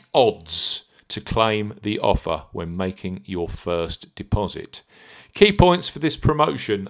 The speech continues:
are available now. Open to United Kingdom and Republic of Ireland residents. It's a minimum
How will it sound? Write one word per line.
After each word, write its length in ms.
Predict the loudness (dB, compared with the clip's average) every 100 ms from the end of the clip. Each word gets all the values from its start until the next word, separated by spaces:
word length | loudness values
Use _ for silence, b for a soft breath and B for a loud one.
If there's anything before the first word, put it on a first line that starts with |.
| -2
are 240 | 0 0
available 800 | -2 -2 0 0 0 0 -2 -4 -12 -12
now. 540 | -4 -2 0 -4 -8 _ B B B 8
Open 500 | 8 10 4 2 -2
to 160 | -2
United 500 | 0 0 0 -2 -6
Kingdom 420 | -8 -6 -4 -6 -6
and 160 | -8 -8
Republic 440 | -4 -4 -4 -10
of 100 | -10
Ireland 320 | -10 -10 -4
residents. 640 | 0 0 0 -6 -10 -14 -16 _ b b b
It's 220 | 2 4 4
a 60 |
minimum 520 | 4 4 4 2 -2